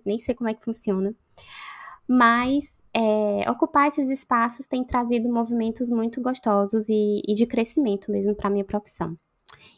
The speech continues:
Então, quero deixar aqui para vocês perguntinhas, né, pra vocês pensarem. É, hoje,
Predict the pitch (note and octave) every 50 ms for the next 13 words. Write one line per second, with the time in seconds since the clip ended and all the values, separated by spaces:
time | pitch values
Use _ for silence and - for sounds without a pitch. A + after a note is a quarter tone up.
0 | - D4+ D#4 - D4+ D4+ D4+ - - D#4 D#4 E4+ F4+ E4+ D#4+ C4+ B3+ B3 - -
1 | A3+ G#3 G3 - - - - B3 C4 B3+ G3+ - F#3+ - - - A3+ A3 A3 G#3
2 | F#3 - - - - - _ _ - - - - _ - - D#4 D#4+ E4+ F#4+ G4+
3 | - - F4 D4+ C4+ C4+ C4+ D4 D4+ F#4+ - - - C#4+ C4+ B3+ B3 B3 - A#3+
4 | A#3 A#3 - - A#3 A3+ - - - F#3+ F3 F3 F3 E3+ E3+ - - - - -
5 | - - - _ _ _ - G#3 G3+ F#3+ G3 F#3+ F#3 F#3 F#3 - - - F4+ G4
6 | D#4+ B3 G#3 F3+ F#3+ F#3 F#3 F#3+